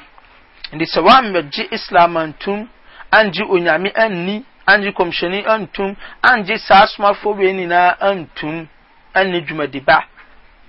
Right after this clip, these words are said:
angye atamɔda anni a, asoro ahemmaa mu, ɔnka ho bi. Na wei, Onyame kasa kyerɛ Wɔn mu a wɔn mu egyee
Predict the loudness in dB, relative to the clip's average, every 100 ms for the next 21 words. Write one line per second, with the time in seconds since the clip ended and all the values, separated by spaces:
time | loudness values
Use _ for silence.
0 | _ _ _ _ _ _ -20 _ 2 2
1 | 4 4 4 2 0 2 4 2 0 -4
2 | -6 -6 -4 -6 -12 _ _ _ _ _
3 | _ _ _ -10 -6 -2 -2 -2 -4 -4
4 | -6 -10 -12 -10 -8 -10 -12 -20 -20 _
5 | _ _ _ _ -8 -2 4 4 2 -4
6 | -2 -2 0 -4 -2 -2 0 0 -2 -8
7 | -4 -4 -8 -20 -20 -4 2 2 4 4
8 | 6 4 -2 -10 -14 -4 -4 -2 -4 -4
9 | -4